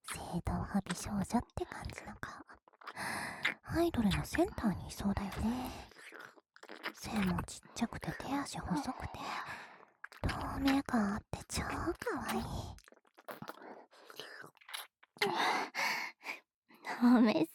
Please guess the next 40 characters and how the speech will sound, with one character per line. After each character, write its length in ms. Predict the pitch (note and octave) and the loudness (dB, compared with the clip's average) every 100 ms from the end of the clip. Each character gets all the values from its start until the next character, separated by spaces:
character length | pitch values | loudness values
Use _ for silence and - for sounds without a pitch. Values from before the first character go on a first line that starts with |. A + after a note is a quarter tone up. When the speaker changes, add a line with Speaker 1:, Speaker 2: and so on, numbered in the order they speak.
| D4+ D4+ | 4 6
Speaker 2:
ぎ、 220 | D4 C#4 G#4 - A4+ _ | 4 2 -4 -4 -6 _
照 220 | - C#4+ A4+ - | 2 4 4 6
れ 60 | D#4 | 4
る 60 | |
じ 80 | - | 4
ゃ 60 | C4 | 2
ん。 260 | B3 B3 - - - - - - _ _ _ _ _ _ _ | 2 2 -4 -10 -8 -8 -14 -20 _ _ _ _ _ _ _
Speaker 1:
で 200 | G#3 G#3 | 6 8
も 140 | F3+ | 6
本 260 | D#3 F#3 G3+ | 4 4 4
当 100 | A3 | 2
で 120 | A#3 | 0
し 100 | - | 2
ょ？ 80 | D#4+ A#4+ - - _ _ _ _ _ _ _ _ - - - - - - - _ _ _ _ | 2 2 -2 -20 _ _ _ _ _ _ _ _ -12 -10 -10 -12 -16 -20 -20 _ _ _ _
そ 140 | - G3 | 4 6
れ 140 | F#3 | 6
に 160 | E3+ E3 | 6 2
こ 200 | - E3+ | 2 4
う 100 | A3+ | 6
や 120 | C4+ | 4
っ 60 | - | 2
て 100 | C4 | 0
煽 200 | A#3 A#3+ | 4 4
っ 60 | D4+ - | 2 2
た 140 | D#4+ | 2
ら、 340 | B3 B3 - - _ _ _ - | 2 -2 -6 -12 _ _ _ 4
お 100 | D#4 | 6
兄 200 | D#4 D#4+ | 6 6
さ 140 | B3+ | 6
ん 160 | F#3+ F3+ | 8 8
も 480 | F#3+ G3+ A3+ C#4+ F#4 | 8 8 8 8 6
っ 60 | _ | _
と 120 | A#4+ | 2
興 240 | G#4+ F3 F3 | 4 4 6
奮 200 | F#3 G3+ | 6 4
し 100 | - | 2
ち 120 | - | 0
ゃ 100 | C4+ D4+ | 4 4
う 20 | |
し。 200 | - | 0